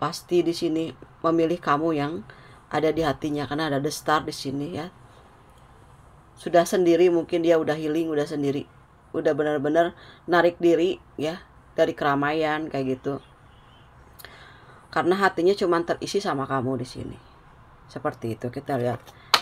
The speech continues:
the bottom of the deck-nya. Dia nggak bisa keluar, ya, dari kamu,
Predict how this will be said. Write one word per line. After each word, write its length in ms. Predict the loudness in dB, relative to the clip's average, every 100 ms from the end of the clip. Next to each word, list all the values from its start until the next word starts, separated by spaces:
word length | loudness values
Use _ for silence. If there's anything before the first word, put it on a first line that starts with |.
| -2 -8
the 80 | -2
bottom 320 | -2 -2 -6
of 160 | -8 -8
the 80 | -8
deck-nya. 400 | -8 -10 -12 -12 -14 -20 -20 2
Dia 140 | 6
nggak 240 | 8 8
bisa 160 | 6 2
keluar, 320 | 4 8 8 8
ya, 160 | 4 4
dari 160 | 2
kamu, 400 | 2 0 0 -2